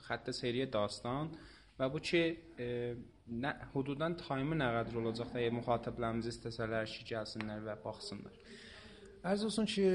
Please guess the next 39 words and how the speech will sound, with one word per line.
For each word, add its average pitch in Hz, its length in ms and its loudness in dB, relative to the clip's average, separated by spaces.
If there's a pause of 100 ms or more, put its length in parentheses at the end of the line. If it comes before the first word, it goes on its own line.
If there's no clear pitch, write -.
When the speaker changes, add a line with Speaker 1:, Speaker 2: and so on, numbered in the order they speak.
(400)
Speaker 2:
əgər 160 240 4 (260)
Bir 131 240 -2 (240)
müşəxxəsat - 640 -2
istəsəm 104 460 0
bu 98 100 -2
işdən 95 400 -2
verəm. 104 380 4 (240)
Bu 160 80 -2
iş 160 100 -4
bir 147 140 -2
dənə, 143 160 4 (100)
arz 123 180 6
elədim, 113 360 4
türkü 120 400 0 (160)
işdir. 117 400 2 (280)
Bir 113 100 -2
dənə 120 180 6
trajik 110 580 4
mətnidir. 110 640 2 (180)
Mən 113 220 -4 (100)
çoxdan 117 400 -6
da 104 100 0
arzum 101 280 0
idi 95 140 -4
ki, - 200 -12
türkü 95 400 -4
iş - 140 -2
işləyəm, 98 420 2
muntaha 104 320 2
nə 120 160 2
komedi. 82 540 -4 (100)
Təsəvvür 113 480 -2
bər 117 200 2
budur 101 200 -4
ki, - 120 -10
umdətən 104 440 0 (320)
türkü 107 400 -4
nümayiş 104 400 2
hətmən 104 240 -4